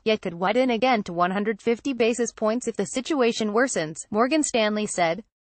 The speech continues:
Investors will now be paying attention to whether relations between Barcelona and Madrid thaw or grow even more heated.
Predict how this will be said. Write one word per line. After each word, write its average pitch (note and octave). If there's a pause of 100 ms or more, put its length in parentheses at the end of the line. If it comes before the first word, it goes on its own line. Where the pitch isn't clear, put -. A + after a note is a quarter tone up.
(400)
Investors C#4
will C#4
now G3+
be F3+
paying B3
attention A3
to G3
whether G3
relations A3
between F3
Barcelona A3
and G3+
Madrid F3+
thaw G3
or F#3+
grow G3
even G#3+
more F#3
heated. G3+